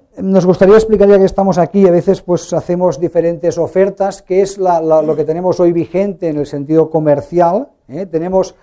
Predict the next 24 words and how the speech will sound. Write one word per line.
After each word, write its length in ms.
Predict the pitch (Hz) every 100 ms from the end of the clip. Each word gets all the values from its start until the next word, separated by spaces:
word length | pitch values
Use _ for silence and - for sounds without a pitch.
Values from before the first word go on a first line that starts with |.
| _ _ _ _ _ _
en 120 | 151
este 200 | 180 185
momento 320 | 208 202 202 214
una 120 | 190
oferta 360 | - 185 180
de 160 | 160 143
cashback, 420 | - 190 196 220
una 120 | 190
oferta 340 | 160 165 156 160
muy 240 | 165 185
interesante 840 | 175 156 151 143 170 185 180 220 214
que, 340 | 175 196 196
eh, 280 | 170 156 151
lo 140 | 151 151
que 80 | 151
proporciona 480 | 156 156 - 185 202
es 80 |
un 140 | 180 180
reembolso, 640 | 175 156 156 175 196 196
una 140 | 220 175
devolución 540 | 156 156 151 180 180
de 120 | 170
doscientos 760 | 156 147 - 185 185 170 160 120
euros 520 | 175 190 214 277 -